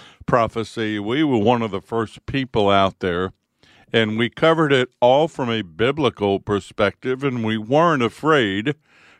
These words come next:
to make it measure up to Scripture and even challenge some of the guests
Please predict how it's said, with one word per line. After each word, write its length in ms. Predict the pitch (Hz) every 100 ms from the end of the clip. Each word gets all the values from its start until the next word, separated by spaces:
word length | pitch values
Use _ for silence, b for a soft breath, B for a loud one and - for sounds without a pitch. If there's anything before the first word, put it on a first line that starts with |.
| _
to 520 | - 127 117 113 113 -
make 340 | 107 120 147
it 160 | 156 135
measure 680 | 123 120 139 143 123 117 117
up 320 | 113 107 _
to 120 | 117
Scripture 840 | 104 - - 151 156 - 120 113
and 80 | 113
even 340 | 123 135 127 110
challenge 680 | 139 131 123 104 104 101
some 220 | 117 104
of 60 | 104
the 100 | 101
guests 480 | 90 113 95 -